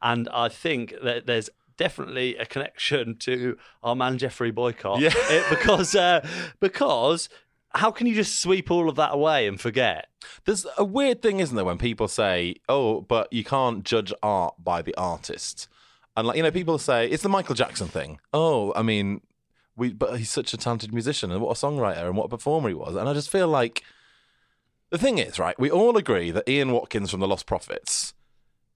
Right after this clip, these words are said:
Speaker 2: uh, sorry to bring this into a light-hearted podcast, but we all agree he's one of the worst men that's ever lived, right?
Speaker 1: Absolutely.
Speaker 2: And as
Speaker 1: Yeah.
Speaker 2: a result, nobody has listened to the Lost Prophets since.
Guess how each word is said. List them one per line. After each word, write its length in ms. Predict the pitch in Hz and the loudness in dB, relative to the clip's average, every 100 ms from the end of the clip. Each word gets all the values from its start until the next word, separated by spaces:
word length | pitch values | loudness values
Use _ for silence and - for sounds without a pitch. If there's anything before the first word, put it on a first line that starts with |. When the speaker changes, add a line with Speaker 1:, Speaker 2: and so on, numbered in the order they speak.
| _ - | _ -2
Speaker 2:
uh, 240 | - 135 | 0 0
sorry 240 | - 190 156 | 2 4 4
to 100 | 110 | 2
bring 140 | 110 | 0
this 140 | 92 | 0
into 200 | 101 92 | 0 0
a 40 | 90 | 0
light-hearted 340 | 95 90 92 | 2 0 -2
podcast, 340 | - 87 - - | -2 -6 -10 0
but 120 | 151 | 2
we 120 | 135 151 | 4 4
all 220 | 185 175 | 4 2
agree 300 | 120 92 87 | 2 0 0
he's 300 | 95 90 85 - | -2 -2 -4 -10
one 180 | 104 95 | -6 -4
of 80 | 85 | -2
the 80 | |
worst 260 | 87 92 - | 0 0 0
men 120 | 87 | -4
that's 120 | 85 | -2
ever 140 | 90 80 | -2 -4
lived, 220 | 73 - | -6 0
right? 260 | 139 - - | 0 0 -2
Speaker 1:
Absolutely. 420 | 135 - 104 - - | -6 -4 -4 -6 0
Speaker 2:
And 160 | 143 139 | 2 4
as 140 | 180 | 2
Speaker 1:
Yeah. 40 | 202 | 2
Speaker 2:
a 40 | |
result, 420 | 170 104 90 - - | 2 2 0 -4 -4
nobody 540 | 120 120 95 90 101 | 2 4 4 2 0
has 180 | 113 123 | 0 0
listened 240 | 104 95 85 | -2 -4 -2
to 80 | |
the 80 | 107 | 0
Lost 240 | 113 85 - | 0 -2 -6
Prophets 380 | 80 - - | -8 -6 -4
since. 520 | - 139 - - - | 0 0 0 -4 -4